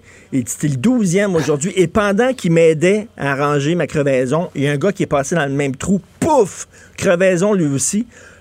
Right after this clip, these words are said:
Le gars s'est mis de côté, il est allé voir mon gars de C A A, puis il dit, « Quand tu vas avoir fini avec l'auto de, de ce gars-là, peux-tu venir arranger mon auto ? » Et le gars, il dit,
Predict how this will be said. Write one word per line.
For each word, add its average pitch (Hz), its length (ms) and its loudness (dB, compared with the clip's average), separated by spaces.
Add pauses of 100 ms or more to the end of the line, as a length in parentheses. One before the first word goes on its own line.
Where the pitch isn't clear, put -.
Le 139 140 0
gars 214 160 2
s'est - 160 -2
mis 180 140 0
de - 40 -6
côté, 180 360 0
il 214 60 0
est 190 120 -2
allé 175 180 2
voir 196 380 2
mon 156 220 0
gars 180 140 0
de 190 60 -6
C 156 220 0
A 147 200 0
A, 208 40 0
puis 147 140 -4
il - 20 -4
dit, « - 100 -10
Quand 190 140 -4
tu 190 100 -8
vas 165 100 2
avoir 165 200 2
fini 160 240 -2
avec 180 160 -4
l'auto 165 360 -2
de, 131 260 -2
de 117 160 -2
ce 131 100 -8
gars-là, 139 320 2
peux-tu 160 300 -4
venir 190 220 2
arranger 147 360 -2
mon 143 180 -2
auto ? » 196 300 -2 (420)
Et 240 140 2
le 190 140 4
gars, 202 180 4
il 185 120 4
dit, 180 360 0